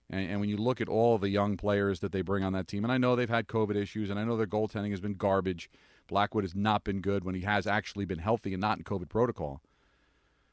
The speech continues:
But let's be honest. Um, when, when is it gonna happen? You know, it, it seems like every year we're excited about the Devils because of all their young players, and it, it doesn't materialize. I mean, this team has played thirty-eight games and have won just fourteen of them.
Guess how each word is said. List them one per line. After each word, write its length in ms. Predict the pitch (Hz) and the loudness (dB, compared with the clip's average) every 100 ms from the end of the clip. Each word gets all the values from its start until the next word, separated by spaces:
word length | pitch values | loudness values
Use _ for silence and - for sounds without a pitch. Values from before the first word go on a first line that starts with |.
| _ _ _ _ _ _ _ _ _ _ _ | _ _ _ _ _ _ _ _ _ _ _
But 300 | 131 123 - | 8 10 8
let's 180 | 139 - | 2 4
be 140 | 117 | 0
honest. 460 | 92 78 - - - _ 95 | 0 -4 -8 -12 -16 _ -4
Um, 360 | 95 87 87 - - - | 0 0 -2 -10 -18 -14
when, 300 | 101 123 110 | 0 0 4
when 140 | 127 | 4
is 120 | 135 117 | 4 0
it 40 | |
gonna 120 | 98 | -2
happen? 360 | 90 101 82 - | 0 -2 -2 -12
You 120 | - 104 | -4 -2
know, 100 | 98 | 0
it, 240 | 101 92 | -2 -4
it 180 | 92 104 | -6 -2
seems 200 | 135 117 | 0 2
like 100 | 110 | 2
every 280 | 117 135 127 | 2 2 2
year 200 | 127 120 | 4 4
we're 140 | 110 | 2
excited 420 | - - 113 123 | 0 2 4 4
about 200 | 117 120 | 4 2
the 60 | 117 | 2
Devils 400 | 113 113 113 107 | 4 4 2 0
because 220 | 101 92 | -4 -2
of 80 | 95 | 2
all 140 | 110 | 4
their 100 | 117 | 4
young 240 | 110 107 101 | 4 0 0
players, 560 | 123 117 95 98 92 | 2 4 4 0 -4
and 560 | - 101 98 98 98 82 | -4 -4 -2 -2 -4 -6
it, 140 | 104 101 | -8 -6
it 220 | 98 101 | -8 -4
doesn't 200 | 117 117 | -4 -4
materialize. 600 | 117 120 131 76 60 82 | -2 0 0 -2 -6 -4
I 40 | |
mean, 100 | 104 | -2
this 160 | 113 - | -2 0
team 240 | 123 120 | 2 2
has 100 | 104 | 0
played 380 | - 120 110 95 | 0 2 2 0
thirty-eight 600 | - 120 131 123 107 101 | -2 2 2 2 0 -2
games 320 | 98 98 101 | -2 -2 -2
and 80 | 101 | -4
have 60 | 92 | 0
won 180 | 113 | 0
just 160 | 95 95 | 0 -4
fourteen 440 | - 101 - 98 | -2 -4 -2 -4
of 40 | 82 | -4
them. 140 | - | -12